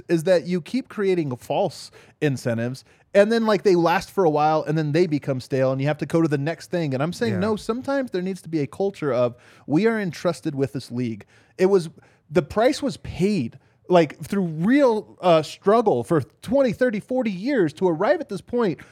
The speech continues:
Speaker 1: where players get to make a hundred and eighty million dollars
Speaker 2: Totally.
Speaker 1: on their first contract, two hundred fifty on their second contract, and even the lowest guys on the end of the bench are making money where they'll never have to work again.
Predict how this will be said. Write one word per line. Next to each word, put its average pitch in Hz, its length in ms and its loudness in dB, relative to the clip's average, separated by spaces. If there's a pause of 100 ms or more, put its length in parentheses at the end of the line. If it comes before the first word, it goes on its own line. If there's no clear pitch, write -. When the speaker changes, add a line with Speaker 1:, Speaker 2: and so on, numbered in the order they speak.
(140)
Speaker 1:
where 190 100 2
players 233 320 2
get 220 140 -6
to - 60 -6
make 196 180 -2
a 160 40 -2
hundred 220 320 -2
and 208 80 -4
eighty 202 140 -2
million 185 240 0
dollars 175 200 4
Speaker 2:
Totally. 170 60 -6
Speaker 1:
on - 40 -4
their 156 80 -2
first 127 280 -4
contract, 120 460 -2
two 254 140 -2
hundred 262 240 2
fifty 226 260 -4
on 202 80 -2
their 185 100 -10
second 123 380 -8 (320)
contract, 170 400 2
and 226 160 2
even 240 260 -2
the 240 80 0
lowest 233 540 0 (240)
guys 208 240 4
on 220 80 0
the 214 100 0
end 214 80 0
of 202 60 -2
the 185 80 -2
bench 247 320 0
are 196 120 -4
making 202 280 -4
money 214 160 -2
where 220 140 0
they'll 202 120 0
never 220 320 -2
have 214 180 -6
to 208 80 -4
work 190 220 -2
again. 185 380 -2